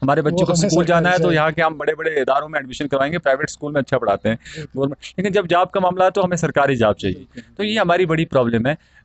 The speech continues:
Speaker 1: मैं मुदस्सिर ठुक्कर साहब मेरे भाई बड़े अरसे से काम कर रहे हैं, मैं इनको appreciate करता हूँ। तो इन्होंने अगर ऐसा कुछ लाएमल मरतब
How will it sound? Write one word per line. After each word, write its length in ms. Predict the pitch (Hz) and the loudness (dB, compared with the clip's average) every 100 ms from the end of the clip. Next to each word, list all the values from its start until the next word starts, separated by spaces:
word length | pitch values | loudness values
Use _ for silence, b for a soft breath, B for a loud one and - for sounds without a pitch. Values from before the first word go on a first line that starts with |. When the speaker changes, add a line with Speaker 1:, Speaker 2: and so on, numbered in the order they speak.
| 123 | 0
Speaker 1:
मैं 100 | 127 | 0
मुदस्सिर 580 | 123 120 117 143 131 | 2 -2 -2 0 0
ठुक्कर 300 | 107 120 135 | -2 -2 -2
साहब 320 | 120 131 123 101 | 0 0 0 -2
मेरे 240 | 104 107 | -2 0
भाई 340 | 104 110 117 110 | 2 0 0 -2
बड़े 680 | 104 104 101 110 110 101 98 - | -6 -6 0 2 0 -2 -8 -14
अरसे 520 | 110 110 104 107 131 | -8 -4 -4 -2 -4
से 160 | - 131 | -2 -2
काम 240 | 123 131 | 0 -2
कर 180 | 123 120 | -2 -4
रहे 160 | 117 120 | -2 -4
हैं, 60 | |
मैं 120 | 120 | -4
इनको 180 | 117 120 | -6 0
appreciate 420 | 107 113 110 143 | -2 -2 -2 -4
करता 320 | 139 117 - 113 | -2 -4 0 -2
हूँ। 140 | 147 B B B B | -2 B B B B
तो 400 | 131 131 131 135 | -2 0 -2 -4
इन्होंने 320 | 135 143 165 160 | 0 0 2 2
अगर 200 | 143 151 | 2 2
ऐसा 280 | 139 - | 2 0
कुछ 300 | 156 151 - | -2 -2 -4
लाएमल 380 | 117 120 131 143 | 0 2 2 0
मरतब 300 | 139 127 147 | 0 -2 -2